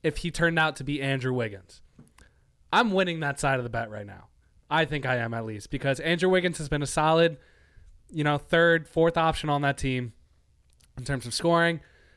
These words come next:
Um, I think he's capable, shot over forty percent from three this year, shot close to fifty percent from the field. He's just a solid player, scoring about sixteen, seventeen a game.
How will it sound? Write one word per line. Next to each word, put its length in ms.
Um, 340
I 80
think 140
he's 120
capable, 500
shot 240
over 220
forty 260
percent 320
from 100
three 220
this 240
year, 320
shot 360
close 260
to 60
fifty 200
percent 300
from 100
the 60
field. 420
He's 140
just 180
a 40
solid 360
player, 240
scoring 260
about 240
sixteen, 380
seventeen 400
a 60
game. 240